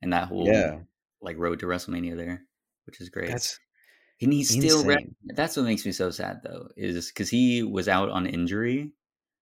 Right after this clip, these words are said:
Speaker 1: And so, again, Royal Rumble is the big place where you have returns. And so I was hoping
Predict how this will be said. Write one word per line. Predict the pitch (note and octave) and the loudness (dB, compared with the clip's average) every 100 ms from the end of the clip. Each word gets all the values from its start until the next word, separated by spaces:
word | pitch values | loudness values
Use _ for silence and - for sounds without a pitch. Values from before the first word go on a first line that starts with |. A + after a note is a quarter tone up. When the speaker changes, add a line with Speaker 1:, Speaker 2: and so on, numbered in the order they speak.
| _ _ _ _ | _ _ _ _
Speaker 1:
And | F#2 F#2 | -2 0
so, | - G2+ F#2+ F2+ | 4 4 4 0
again, | F2 F2+ E2+ | -2 0 2
Royal | F2 F#2+ | 2 4
Rumble | A2 B2 | 4 4
is | F2+ | 2
the | E2+ | -2
big | F#2 - | -4 0
place | F#2+ - | -2 -2
where | F#2 | -4
you | F2 | -2
have | F2+ | -2
returns. | F2 E2 F#2+ F2 E2+ | -4 -4 -2 0 -2
And | - F#2 | -6 -4
so | G2+ | 0
I | F#2+ | 0
was | F#2 | 0
hoping | - G#2+ G#2+ - - A#2+ | -4 -2 -2 -4 -10 -12